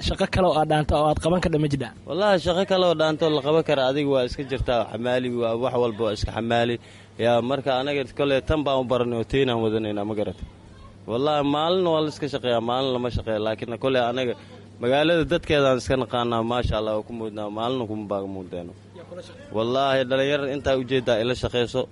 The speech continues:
Speaker 2: Yaa, adiga macallinkii shaqada, ma fahantay? Haa.
Speaker 1: Bal qaabka dhismaha guryaha, dad badan baana dhegeysanaya, bal sharaxaad noocee ka siin lahayd?
Speaker 2: Dhisada way kala tahay,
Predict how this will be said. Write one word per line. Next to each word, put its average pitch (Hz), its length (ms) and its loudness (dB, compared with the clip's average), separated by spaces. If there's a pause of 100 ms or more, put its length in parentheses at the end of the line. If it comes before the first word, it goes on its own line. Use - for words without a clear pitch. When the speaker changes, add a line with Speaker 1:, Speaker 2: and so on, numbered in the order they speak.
(380)
Speaker 2:
Yaa, 117 200 4 (260)
adiga 127 300 0
macallinkii 123 600 -4
shaqada, 120 340 -2 (440)
ma 135 120 -6
fahantay? 117 380 0 (400)
Haa. 107 300 2 (840)
Speaker 1:
Bal 165 160 0
qaabka 180 360 0
dhismaha 165 440 0
guryaha, 147 460 2 (440)
dad 175 160 0
badan 165 220 2
baana 151 200 2
dhegeysanaya, 139 600 2
bal 135 120 -2
sharaxaad 170 400 0
noocee 151 300 2
ka - 100 -2
siin 139 220 -2
lahayd? 117 160 -8 (580)
Speaker 2:
Dhisada 175 360 0
way 160 160 6
kala 156 220 2
tahay, 151 300 2